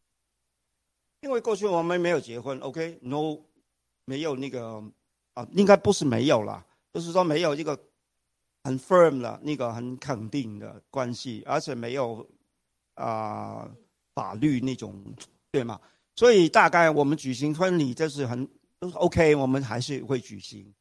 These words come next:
我们还是会为弟兄姊妹那个主持，但是那个心情是有点不一样。所以现在是，如果真的有一天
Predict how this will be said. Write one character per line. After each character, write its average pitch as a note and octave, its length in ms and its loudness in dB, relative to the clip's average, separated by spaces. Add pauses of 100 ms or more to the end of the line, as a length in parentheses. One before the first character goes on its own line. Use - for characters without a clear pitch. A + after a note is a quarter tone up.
(160)
我 A#2 80 -10
们 A#2 100 -8
还 A2+ 140 -6
是 C#3 160 -8
会 C3 140 -2
为 B2 360 -2 (640)
弟 C3+ 80 -6
兄 C#3 160 -2
姊 A#2+ 80 -2
妹 A#2 260 -6 (420)
那 C3 140 -6
个 A2+ 160 -6
主 G#2 220 -12
持， G2+ 400 -16 (640)
但 A#3 120 -4
是 A3+ 100 -10
那 A#3 100 -6
个 G#3+ 80 4
心 A3+ 240 -2
情 A#2+ 180 -8
是 A#2+ 200 -8
有 A2+ 180 -2
点 G#2 180 -6
不 G2+ 200 -16
一 G2 60 -14
样。 C2 200 -18 (920)
所 C4+ 160 8
以 A3 240 4 (160)
现 C4+ 200 4
在 A#3 120 10
是， F#3 400 4 (340)
如 E3+ 140 6
果 A#3+ 140 10
真 C4 220 6
的 B3 80 10
有 D#3 200 8
一 F3+ 200 0
天 F3 460 6